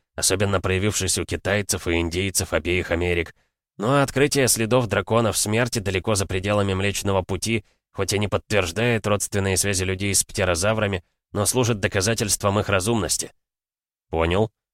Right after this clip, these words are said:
Шаргин начнет с Тьмира. "Скорее всего, он поручит доклад мне, но начну я с Земли и Солнечной системы".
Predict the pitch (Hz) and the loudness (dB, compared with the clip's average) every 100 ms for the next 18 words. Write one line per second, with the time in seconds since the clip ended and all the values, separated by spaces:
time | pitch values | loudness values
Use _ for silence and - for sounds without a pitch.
0 | _ - - 104 101 127 123 113 127 123 | _ -8 0 0 4 4 4 4 2 2
1 | - - 135 98 67 _ _ _ _ _ | 2 2 2 2 -2 _ _ _ _ _
2 | _ - - 87 110 104 107 123 131 117 | _ -16 -8 -2 -2 0 2 4 2 2
3 | 104 113 120 117 92 95 98 107 98 101 | 0 2 0 -2 -2 0 0 0 0 0
4 | 92 - 90 98 95 113 120 107 85 92 | 0 -2 0 0 0 2 2 2 0 0
5 | 101 113 113 87 98 101 98 98 92 92 | 0 0 0 0 0 0 -2 -2 0 0
6 | - 110 98 | 0 0 0